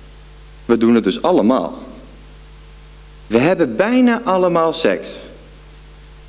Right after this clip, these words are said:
En toch hebben we het hier nauwelijks over. En misschien kun je je nog herinneren, de eerste keer dat je iets las over seks,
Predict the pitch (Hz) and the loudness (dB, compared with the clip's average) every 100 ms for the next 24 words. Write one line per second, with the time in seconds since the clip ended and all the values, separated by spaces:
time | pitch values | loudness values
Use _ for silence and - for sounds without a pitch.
0 | - - - - - - 143 202 196 - | -20 -20 -20 -20 -12 -8 -2 -2 -2 -2
1 | 180 151 139 127 107 110 160 98 - - | -2 -2 -2 0 2 2 0 -2 -4 -4
2 | 82 80 110 - - - - - - - | -4 -6 -12 -14 -20 -20 -20 -20 -20 -20
3 | - - - - - - - - - - | -20 -20 -20 -20 -20 -20 -20 -20 -20 -20
4 | - 92 95 - 185 185 147 131 117 - | -4 -2 0 2 2 4 2 2 2 0
5 | 87 104 123 165 - - - - - - | 0 2 0 -2 -8 -18 -20 -20 -20 -20
6 | - - - - - 156 190 180 135 - | -20 -20 -16 -12 -4 2 2 2 -2 2
7 | 123 151 190 185 - - - - 95 98 | 2 2 0 -8 -14 -20 -20 -10 -4 -2
8 | - - 85 95 123 - 123 127 - 135 | -2 -2 0 0 -2 -2 -2 -4 -6 -6
9 | - | -6